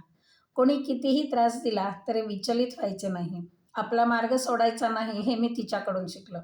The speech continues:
आपण पृथ्वीवर कितीही अत्याचार केले, तिला त्रास दिला,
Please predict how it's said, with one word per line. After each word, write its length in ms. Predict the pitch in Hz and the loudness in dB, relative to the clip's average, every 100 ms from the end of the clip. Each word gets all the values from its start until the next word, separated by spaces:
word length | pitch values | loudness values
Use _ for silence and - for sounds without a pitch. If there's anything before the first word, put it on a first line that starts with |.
| _ _ _ _ _ _ | _ _ _ _ _ _
आपण 300 | 240 233 254 | -2 2 2
पृथ्वीवर 560 | 247 233 226 254 240 247 | 2 0 -2 2 4 2
कितीही 400 | 240 233 240 233 | 0 -2 2 2
अत्याचार 520 | 233 226 220 214 214 | 2 0 -4 0 -2
केले, 580 | 196 202 190 185 185 - | -2 -4 -2 -4 -6 -10
तिला 180 | 208 208 | -2 -2
त्रास 380 | 208 196 214 214 | 0 -2 -2 -2
दिला, 260 | 220 190 | -2 -2